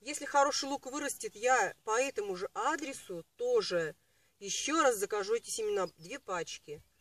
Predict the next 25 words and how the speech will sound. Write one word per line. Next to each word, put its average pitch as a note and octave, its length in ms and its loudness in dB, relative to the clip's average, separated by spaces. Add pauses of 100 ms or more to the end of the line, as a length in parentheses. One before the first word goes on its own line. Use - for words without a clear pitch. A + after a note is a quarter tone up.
(140)
На A#3+ 80 -2
Алиэкспресс D#4 420 -2
семена B3 520 2
недорогие, A#3+ 880 0 (720)
и F3+ 100 -12
поэтому A#3+ 420 0
можно G#3+ 320 2
будет, G3+ 340 -2
э, F3 280 -6
заказать G3 460 -2
две F#3+ 220 0
пачки. C#3+ 600 -10 (1040)
Я G#3 200 -4
вот G#3 200 -4
очень G#3+ 260 -4
довольна, G3 440 4 (220)
пока A#3 320 6
на G#3+ 100 8
сегодняшний A3+ 460 4
момент C4 380 4
я A#3+ 100 6
довольна, B3 400 6
какой E3+ 320 -6
он F3 120 -6
вырос. D#3 440 -6